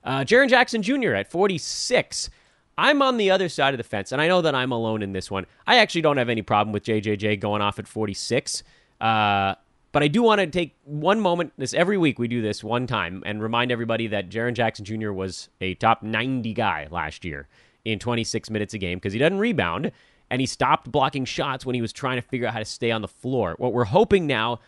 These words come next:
is that he sees sort of a Miles Turner-like turnaround, but in his second year,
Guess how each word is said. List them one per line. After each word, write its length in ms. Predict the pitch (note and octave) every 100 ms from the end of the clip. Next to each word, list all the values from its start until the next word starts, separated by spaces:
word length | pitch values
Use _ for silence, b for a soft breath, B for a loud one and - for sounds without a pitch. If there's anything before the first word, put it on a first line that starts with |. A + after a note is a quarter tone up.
| b b
is 120 | B2
that 160 | A#2+ A2
he 160 | D3 E3+
sees 320 | - D3+ -
sort 160 | D3+
of 80 | B2+
a 80 | A2
Miles 400 | A#2+ B2+ C3 A#2+
Turner-like 560 | - D3+ C#3 A#2 G#2+ -
turnaround, 580 | D3+ D3 C3+ A#2 G#2+
but 220 | G2+ A2+ _
in 100 | B2+
his 220 | A2 G#2 -
second 400 | - A#3+ D#3 E2
year, 360 | F#2 D#2 F#2+